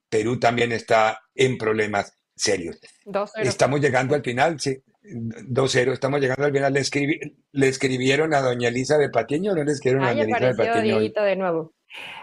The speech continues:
Speaker 2: Eh, saludotes, mis parceros. A ver, don Ricardo, México es un país en desarrollo para ser una potencia mundial, o sea que quizá Quiñones sea el último en ser viral. Eh, ok,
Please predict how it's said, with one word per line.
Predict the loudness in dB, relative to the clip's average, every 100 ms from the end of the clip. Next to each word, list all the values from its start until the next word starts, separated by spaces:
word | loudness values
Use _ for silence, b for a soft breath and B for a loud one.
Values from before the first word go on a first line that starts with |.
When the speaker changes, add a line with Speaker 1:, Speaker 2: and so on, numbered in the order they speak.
| B
Speaker 2:
Eh, | 2 6 6 4 2 0
saludotes, | 0 2 2 2 0
mis | -2
parceros. | 0 0 2 4 4 0 -4 -2
A | 0
ver, | 2 0 -2
don | -2 -4
Ricardo, | -4 0 -2 -2
México | -4 -4 -2 -2
es | -2
un | -2
país | 0 0 -2
en | -4
desarrollo | -4 -2 0 2 0 0
para | -2
ser | -2 -2
una | -2 -2
potencia | -4 -4 -6 -4
mundial, | -4 -2 0 0
o | -2
sea | -4 -2 -2
que | -4
quizá | -4 -2 -2 -2
Quiñones | -4 -2 -2 -2 -4 -8 _ b b b _
sea | -4 0 0 -2
el | -4 -6 -2
último | -2 -2 -2 0 2 0
en | -2 -4
ser | -4 -2 -2 -2 -10 _
viral. | -8 -4 0 0 -2 -12 _ _ _ _ _
Eh, | 0 0 2 0
ok, | 0